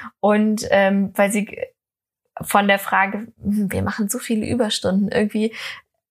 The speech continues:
das ist hier, es läuft nicht so, wie wir das möchten als Team. Und da haben wir dann geguckt, was, was treibt sie eigentlich an? Und, ähm, da kam raus, dass viele so den Antreiber Perfektionismus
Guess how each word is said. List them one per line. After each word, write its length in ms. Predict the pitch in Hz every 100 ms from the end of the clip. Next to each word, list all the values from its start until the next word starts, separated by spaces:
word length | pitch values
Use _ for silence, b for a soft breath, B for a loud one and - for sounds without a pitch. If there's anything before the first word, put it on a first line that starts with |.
| -
das 460 | 202 - - -
ist 320 | - - 226 -
hier, 380 | 233 214 214 -
es 220 | 220 -
läuft 280 | - 220 233
nicht 100 | 226
so, 140 | 233 208
wie 120 | 202
wir 100 | 196
das 120 | 214
möchten 400 | 208 214 - 160
als 300 | - 165 -
Team. 400 | - 196 226 381 B B B -
Und 200 | 202 196
da 120 | 196
haben 100 | 202
wir 80 | 214
dann 120 | 214
geguckt, 360 | 214 - 220 -
was, 320 | 196 208 -
was 200 | - 196
treibt 340 | - 196 208 -
sie 100 | -
eigentlich 440 | 180 185 180 -
an? 260 | 190 190 160 B B
Und, 340 | - 190 185 180
ähm, 300 | - 180 175
da 120 | 170
kam 240 | 170 208 180
raus, 320 | 185 214 226
dass 220 | 190 -
viele 380 | - 233 240 220
so 80 | 214
den 160 | 202
Antreiber 520 | - 190 - 196 190 185
Perfektionismus 1200 | - 214 214 - 233 214 208 - 196 190 190 185